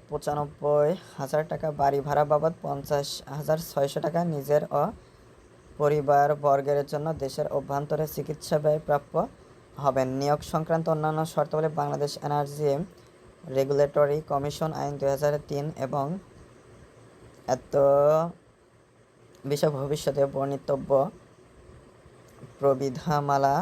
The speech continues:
দ্বারা নিয়ন্ত্রিত হবে। এরপরে নিযুক্তির পর সদস্য হিসেবে কার্যকাল, কার্যভার গ্রহণের তারিখ হতে তিন বছর হবে।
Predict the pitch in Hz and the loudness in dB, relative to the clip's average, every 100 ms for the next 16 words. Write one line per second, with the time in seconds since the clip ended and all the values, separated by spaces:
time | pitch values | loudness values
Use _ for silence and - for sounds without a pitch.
0 | 202 143 131 139 135 131 135 139 190 - | 0 0 2 2 -2 -4 -4 -2 -4 -6
1 | - - - - - - - - - - | -20 -20 -20 -20 -20 -20 -20 -20 -20 -20
2 | - 151 139 131 110 - 151 165 170 156 | -4 2 4 2 0 -2 -2 2 2 2
3 | 190 - - 151 151 175 175 180 170 175 | 0 -6 -8 -4 -4 -6 -6 -4 -2 4
4 | 160 151 175 - 156 165 - 170 160 165 | 6 4 0 -4 -2 -2 -4 -6 -4 -4
5 | 165 165 156 147 151 147 147 147 185 - | -6 -4 0 0 -2 0 4 4 2 -8
6 | - - - - 143 139 147 147 160 147 | -20 -20 -20 -6 0 0 0 -2 -2 -4
7 | 143 143 147 151 147 143 143 147 156 156 | -4 -2 -4 -2 -2 -2 -2 -6 -2 -4
8 | - 143 139 139 - - 151 156 147 | -2 -4 0 0 0 -2 0 2 0